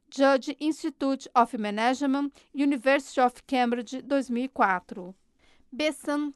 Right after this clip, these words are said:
Caffin e Gallagher, abre aspas, "The Influence of Knowledge and the Replication of Routines", fecha aspas. Economie Appliquée, L V I, sessenta e cinco a noventa e quatro.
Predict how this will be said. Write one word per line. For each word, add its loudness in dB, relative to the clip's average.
Caffin 2
e -6
Gallagher, 0
abre 4
aspas, -2
"The -4
Influence -2
of -6
Knowledge 0
and 0
the 0
Replication -4
of 6
Routines", -6
fecha 2
aspas. -8
Economie 0
Appliquée, -4
L 0
V -6
I, -4
sessenta -6
e -8
cinco -6
a 0
noventa -2
e -8
quatro. -2